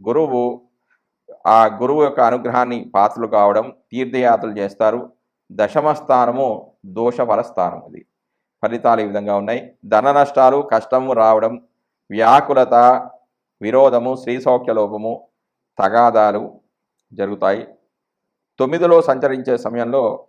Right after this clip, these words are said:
పదకొండులో ఇతర గ్రహాలు ఉంటే వాటి ఫలితాలు కూడా జాతకుడు అనేది పొందడం జరుగుతుంది. శుక్రుడు తన ఉచ్చ స్థా-, ఉన్న స్థానం నుంచి ఏడవ రాశిని వీక్షించడం జరుగుతుంది.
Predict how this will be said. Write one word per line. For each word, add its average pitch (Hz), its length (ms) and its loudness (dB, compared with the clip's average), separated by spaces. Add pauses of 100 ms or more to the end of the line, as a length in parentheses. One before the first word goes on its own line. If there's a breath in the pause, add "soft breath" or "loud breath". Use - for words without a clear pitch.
(140)
పదకొండులో 120 540 -2
ఇతర 107 400 -2 (100)
గ్రహాలు 95 300 -4
ఉంటే 98 420 -8 (380)
వాటి 113 340 2
ఫలితాలు 117 440 0
కూడా 104 480 -2
జాతకుడు 101 600 -4
అనేది 98 440 -12 (140)
పొందడం 98 300 -8
జరుగుతుంది. 98 580 -12 (880)
శుక్రుడు 165 340 -2
తన 151 220 2
ఉచ్చ 120 320 -2
స్థా-, 120 320 -2
ఉన్న 127 200 0
స్థానం 123 420 0
నుంచి 120 240 -8
ఏడవ 120 280 2
రాశిని 110 400 0
వీక్షించడం 104 540 -10
జరుగుతుంది. 104 540 -10